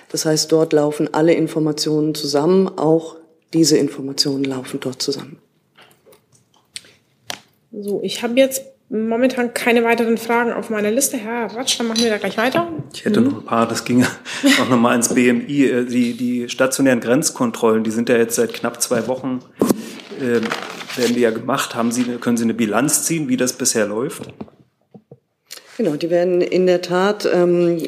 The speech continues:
Speaker 1: wurden die mit Wirkung zum sechzehnten Oktober angeordnet, temporäre Binnengrenzkontrollen an den Landgrenzen zur Republik Polen, der Tschechischen Republik wie auch zur Schweiz. Und, ähm, die wurden jetzt in dieser Woche, ähm, gestern,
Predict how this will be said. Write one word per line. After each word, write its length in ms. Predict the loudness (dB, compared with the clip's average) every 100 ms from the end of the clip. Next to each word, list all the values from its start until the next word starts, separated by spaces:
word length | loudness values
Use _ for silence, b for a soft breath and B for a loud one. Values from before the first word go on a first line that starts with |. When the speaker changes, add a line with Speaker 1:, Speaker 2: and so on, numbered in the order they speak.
| -8
Speaker 1:
wurden 380 | -4 -4 -4 -2
die 120 | 0
mit 200 | 0 2
Wirkung 300 | 0 2 0
zum 120 | 0
sechzehnten 480 | 0 0 0 0 0
Oktober 640 | 0 0 0 2 2 0 0
angeordnet, 680 | 0 2 2 0 -4 -8 -4
temporäre 540 | -4 0 2 2 2
Binnengrenzkontrollen 1120 | 2 2 2 0 -2 -2 -4 0 2 4 2
an 100 | 2
den 80 | 0
Landgrenzen 800 | 0 -2 0 0 0 0 -2 -2
zur 380 | -2 0 0 -4 B B B B B
Republik 460 | -4 -4 -2 -4 -2
Polen, 360 | 0 4 4 4
der 120 | 2
Tschechischen 400 | 0 0 0 0
Republik 520 | 0 -2 -4 -6 -4
wie 160 | -2 -2
auch 140 | -4
zur 200 | -2 -2
Schweiz. 600 | 0 -2 2 0 0 -8 B B B B B -6
Und, 340 | -2 -2 -2 0
ähm, 260 | 2 2
die 180 | 2 2
wurden 320 | 2 2 2
jetzt 460 | 2 2 0 -6 -4
in 160 | -4
dieser 340 | -2 2 2 2
Woche, 520 | 0 2 2 2 0
ähm, 340 | -4 -4 -6 0
gestern, 600 | 0 0 2 4 2